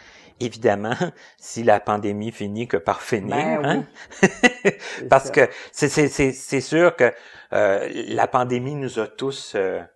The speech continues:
Speaker 2: Ah
Speaker 1: un,
Speaker 2: oui.
Speaker 1: un peu déstabilisés, là.
Speaker 2: Là, présentement, ça me tente pas de voyager, là.
Speaker 1: Non, je pense
Speaker 2: Dans le
Speaker 1: qu'on est mieux de
Speaker 2: contexte
Speaker 1: rester chez soi,
Speaker 2: actuel,
Speaker 1: là.
Speaker 2: oui, oui,
Speaker 1: On est mieux de
Speaker 2: absolument.
Speaker 1: rester, euh, pas trop
Speaker 2: Oui.
Speaker 1: loin de la maison.
Speaker 2: C'est ça.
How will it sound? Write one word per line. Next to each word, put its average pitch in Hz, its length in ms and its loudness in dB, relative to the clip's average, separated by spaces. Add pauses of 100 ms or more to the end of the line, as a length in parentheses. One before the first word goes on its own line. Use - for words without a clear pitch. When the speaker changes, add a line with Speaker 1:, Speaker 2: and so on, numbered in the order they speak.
(200)
Speaker 2:
Ah 165 200 -2
Speaker 1:
un, 165 60 2
Speaker 2:
oui. 139 280 0
Speaker 1:
un 117 160 0
peu 127 200 -4
déstabilisés, 110 960 -6
là. 123 140 -2
Speaker 2:
Là, 165 100 0
présentement, 165 680 -4
ça 143 180 -10
me 131 120 -8
tente 123 400 -6
pas 160 160 -2
de 147 40 -6
voyager, 127 460 -10 (140)
là. - 120 -16 (540)
Speaker 1:
Non, 160 240 8 (180)
je - 80 -16
pense 147 200 4
Speaker 2:
Dans 139 140 6
le 131 60 2
Speaker 1:
qu'on 131 120 4
est - 40 0
mieux 139 120 0
de 131 60 4
Speaker 2:
contexte 120 240 2
Speaker 1:
rester 131 120 0
chez 107 220 -4
soi, 101 240 0
Speaker 2:
actuel, - 160 -6
Speaker 1:
là. 143 60 -8
Speaker 2:
oui, 135 220 -10
oui, 120 120 -12 (120)
Speaker 1:
On 120 180 0
est 123 80 -2
mieux 131 180 -2
de 117 60 -2
Speaker 2:
absolument. - 80 -4
Speaker 1:
rester, 104 560 -4
euh, 87 160 -8 (360)
pas 160 120 6
trop 123 160 4
Speaker 2:
Oui. 117 60 4
Speaker 1:
loin 120 180 0
de 120 60 -4
la 110 120 6
maison. 101 380 -6 (520)
Speaker 2:
C'est 120 120 -14
ça. - 240 -8